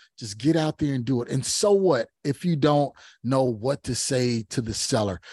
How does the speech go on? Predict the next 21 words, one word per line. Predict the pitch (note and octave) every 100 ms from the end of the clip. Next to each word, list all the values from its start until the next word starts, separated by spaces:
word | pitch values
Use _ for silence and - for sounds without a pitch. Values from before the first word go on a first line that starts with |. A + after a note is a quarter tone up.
| - -
We | F3+
can | D#3 C3
go | B2+ D3 C#3+
over | C#3 A2 G2+
that. | G#2 D#2 -
You | B2 C#3 D3
already | D3 C#3 C3+ B2
know | B2+ B2 A#2+
that | A2+ G#2+ A2
we | C3+
have | G#2 -
tons | D3 C#3 B2+
of |
content | - C3 A#2+ A2+ G2+ - - - B2+
that | A2+
share | - - C#3+ A#2+ G2+ - - -
how | B2
to | C3
talk | - B2 A#2
with | A#2+ -
sellers, | B2+ A2+ A2+ A2+